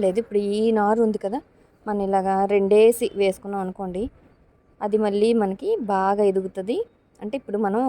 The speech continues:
ఒకే దగ్గర ఉంచకూడదు. So ఈ విధంగా నాటి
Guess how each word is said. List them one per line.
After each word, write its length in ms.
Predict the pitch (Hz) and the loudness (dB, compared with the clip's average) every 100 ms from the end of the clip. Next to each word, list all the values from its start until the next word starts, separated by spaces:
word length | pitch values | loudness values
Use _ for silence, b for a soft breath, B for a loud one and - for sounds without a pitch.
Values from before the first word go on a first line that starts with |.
| 214 | -2
ఒకే 200 | - 233 | -2 -2
దగ్గర 320 | 214 190 214 254 285 _ - - - _ - | -2 -2 0 0 -2 _ -20 -20 -20 _ -10
ఉంచకూడదు. 580 | 202 208 226 208 180 233 415 - | -8 -4 0 0 4 2 2 -2
So 80 | 214 196 196 | -4 -2 -2
ఈ 40 | 196 | -2
విధంగా 360 | 185 190 202 | -2 -2 -2
నాటి 400 | 208 185 180 247 | -2 -4 -4 -6